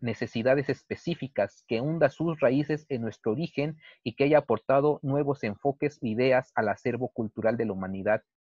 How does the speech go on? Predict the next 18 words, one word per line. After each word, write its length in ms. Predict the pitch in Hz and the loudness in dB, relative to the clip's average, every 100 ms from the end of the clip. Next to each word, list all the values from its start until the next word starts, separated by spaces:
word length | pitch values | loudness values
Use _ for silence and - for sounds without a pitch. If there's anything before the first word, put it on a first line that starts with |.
| _ - _ | _ -20 _
partiendo 480 | 110 107 - 139 143 | 0 0 -2 0 2
de 120 | 120 | 2
nuestras 420 | 107 101 107 101 - | -2 -4 0 0 -2
especiales 600 | - - - 131 131 - | -10 -10 -2 0 0 -2
problemáticas 920 | 117 110 101 113 - 127 120 - _ | -2 0 0 -4 -6 -2 -2 -2 _
teóricas". 920 | - 95 85 82 - - - - _ _ _ - - | -6 -4 -6 -10 -10 -10 -10 -20 _ _ _ -18 -8
Esto 160 | 170 175 | -2 2
lo 100 | 123 | 2
dice 260 | 123 120 | 2 2
Ardiles, 400 | 107 101 90 92 | 0 -2 -6 -6
dice, 380 | 120 131 165 151 | -6 -4 -2 0
lo 120 | 113 | 0
vuelvo 200 | 131 143 | 0 0
a 60 | 127 | 0
remarcar, 600 | 107 107 110 - 190 196 _ | 2 0 0 2 2 2 _
eh, 240 | 123 113 | -4 -2
"Para 280 | 110 117 123 | 2 4 6
él 300 | 147 180 190 | 6 2 -2